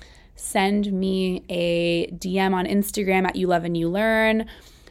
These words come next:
And if you're enjoying these episodes, it would mean the world to me if you rated and reviewed it or sent it to other people that you know.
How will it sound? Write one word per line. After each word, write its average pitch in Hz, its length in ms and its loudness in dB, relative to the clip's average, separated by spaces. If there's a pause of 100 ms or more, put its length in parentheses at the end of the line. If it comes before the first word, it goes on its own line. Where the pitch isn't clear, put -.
(140)
And 202 200 0
if 196 160 -2
you're 202 200 2
enjoying 196 600 0
these 202 260 0
episodes, 190 800 0
it 202 80 0
would 196 140 2
mean 190 260 -2
the 190 100 0
world 180 420 0
to - 100 -8
me 202 280 0
if 202 200 -6
you 185 160 -2
rated 180 520 0
and 175 260 -6
reviewed 170 460 -4
it 311 360 2
or 180 180 -2
sent 175 300 -6
it 180 140 -4
to - 140 -4
other 180 180 -2
people 175 340 -6
that 170 160 -4
you 185 160 -4
know. 175 420 -2